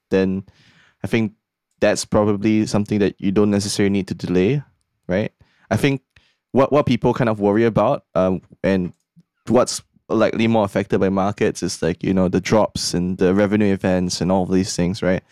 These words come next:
It's like token, uh, token releases, token sales, um, I D Os or N F T drops and the like,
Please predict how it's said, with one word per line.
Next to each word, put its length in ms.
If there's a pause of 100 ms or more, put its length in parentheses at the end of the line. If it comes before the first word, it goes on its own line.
(220)
It's 80
like 140
token, 580 (380)
uh, 100
token 400
releases, 720 (120)
token 280
sales, 680
um, 480 (220)
I 100
D 240
Os 460
or 320 (240)
N 100
F 140
T 100
drops 300
and 80
the 60
like, 260